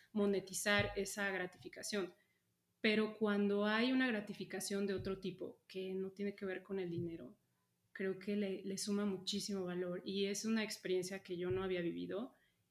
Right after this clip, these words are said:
y, y se me hizo guau. O sea, realmente me voló la cabeza el hecho de, de la primera clase que di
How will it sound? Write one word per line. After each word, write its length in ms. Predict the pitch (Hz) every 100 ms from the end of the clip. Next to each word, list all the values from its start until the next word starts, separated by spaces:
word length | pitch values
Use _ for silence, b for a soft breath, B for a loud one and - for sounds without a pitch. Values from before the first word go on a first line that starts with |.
| _
y, 400 | - 185 175 175 202
y 80 |
se 160 | 160 202
me 140 | 190
hizo 320 | 190 185 202 175
guau. 240 | 170 175 - 214
O 80 |
sea, 260 | 180 175 175
realmente 720 | 190 196 202 202 196 190 208 208
me 100 | 180
voló 220 | 175 175
la 180 | 180 185
cabeza 560 | 175 170 - 185 190 - _ _ _
el 180 | - 202
hecho 380 | 190 190 208 196
de, 360 | 185 165 - -
de 400 | 190 185 180 175
la 160 | 180 185
primera 320 | 190 202 208
clase 320 | 202 202 220
que 160 | 196 180
di 360 | 190 220 -